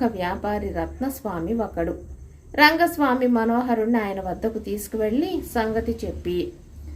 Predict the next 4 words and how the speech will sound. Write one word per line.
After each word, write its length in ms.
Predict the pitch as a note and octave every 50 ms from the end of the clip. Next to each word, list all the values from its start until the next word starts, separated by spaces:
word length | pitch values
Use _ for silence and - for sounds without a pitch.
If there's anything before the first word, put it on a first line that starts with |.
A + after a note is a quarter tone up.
| - - - A#3+
"మీరు 320 | B3+ B3+ C#4 D4+ E4+ F#4
రాజుకు 560 | F4 C#4+ G#3+ F3 F#3+ C4+ D4+ - F4 F4+ F#4
సిఫారసు 680 | E4+ - B3 - D4 C#4+ D4 D4 D4+ D4 D4 - - C4
చేసి 460 | A3+ A3 A3+ - G#3+ G#3 G#3 -